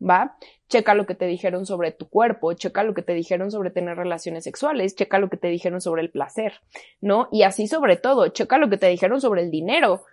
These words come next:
¿no? Los pobres son los que se van al cielo, los ricos son los malos. Checa lo que te dijeron sobre las mujeres que no se casan o sobre las mujeres que son libres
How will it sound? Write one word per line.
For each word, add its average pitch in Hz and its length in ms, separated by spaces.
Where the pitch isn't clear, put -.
¿no? 233 240
Los 208 200
pobres 226 340
son 233 120
los 196 140
que 185 80
se 180 100
van 170 160
al 165 140
cielo, 269 360
los 175 220
ricos 202 300
son 185 160
los - 160
malos. 202 500
Checa 208 260
lo 214 120
que 190 80
te 185 120
dijeron 185 460
sobre 190 460
las 202 180
mujeres 202 440
que 214 80
no 185 100
se - 180
casan 233 460
o 175 40
sobre 170 220
las 175 160
mujeres 190 400
que 180 100
son 165 220
libres 202 720